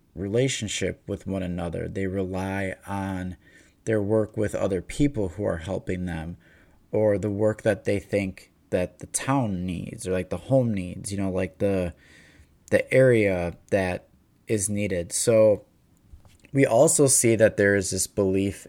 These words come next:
in, we just can't do this on our, uh, by ourselves. We need something greater than ourselves to,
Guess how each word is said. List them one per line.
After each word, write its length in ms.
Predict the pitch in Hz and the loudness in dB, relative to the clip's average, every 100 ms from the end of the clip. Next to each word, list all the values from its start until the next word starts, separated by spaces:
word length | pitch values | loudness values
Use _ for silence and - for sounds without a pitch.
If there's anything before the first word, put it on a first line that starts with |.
| - | -10
in, 420 | 104 95 92 90 - _ _ _ _ _ _ _ - | -4 -4 -4 -8 -12 _ _ _ _ _ _ _ -2
we 120 | 113 | 0
just 200 | 107 - | 0 0
can't 280 | 131 107 92 | 0 0 0
do 160 | 104 | -2
this 240 | 95 95 101 | 0 0 -2
on 160 | 90 | -2
our, 120 | 87 87 - | -4 -4 -6
uh, 200 | 80 92 - | -4 -6 -6
by 160 | - 95 | -2 -2
ourselves. 800 | 90 90 - 71 - 62 - - _ _ _ _ _ - | -2 -4 -4 -4 -6 -10 -14 -18 _ _ _ _ _ -2
We 120 | 117 | 2
need 180 | 120 107 | 2 2
something 420 | - 107 110 101 | 2 2 0 0
greater 300 | 98 113 117 | 4 6 6
than 160 | 107 104 | 4 0
ourselves 840 | 95 - 95 92 87 87 - - _ | 0 0 0 0 -2 -2 -4 -4 _
to, 640 | - 110 101 95 90 90 | -2 0 0 0 -2 -4